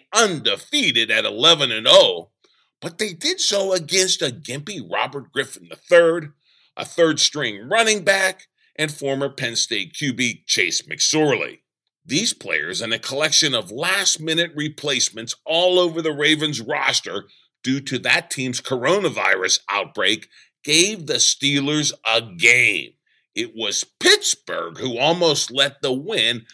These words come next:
slip through their hands, like so many of Big Ben Roethlisberger's passes that fell to the turf. Steaming Steelers fans will point to all the ways that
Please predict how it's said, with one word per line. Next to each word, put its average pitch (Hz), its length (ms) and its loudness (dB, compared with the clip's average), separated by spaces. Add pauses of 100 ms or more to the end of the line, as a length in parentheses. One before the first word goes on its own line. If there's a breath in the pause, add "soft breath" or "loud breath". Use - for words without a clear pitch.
(140 soft breath)
slip - 540 -2
through 139 200 -2
their 113 180 -2
hands, 127 560 -2 (220 soft breath)
like 123 180 2
so 185 300 4
many 143 320 0
of 104 180 -4
Big 135 240 -6
Ben 113 160 0
Roethlisberger's 131 1120 -2
passes 170 840 2 (280)
that 113 180 -4
fell 76 440 -6
to - 140 -12
the 80 140 -8
turf. - 640 0 (200)
Steaming 214 720 0
Steelers 233 600 2
fans 139 360 0
will 131 180 -4
point 165 460 -4
to 143 280 -4
all 165 280 4
the 160 100 -4
ways 139 640 0
that 110 160 -8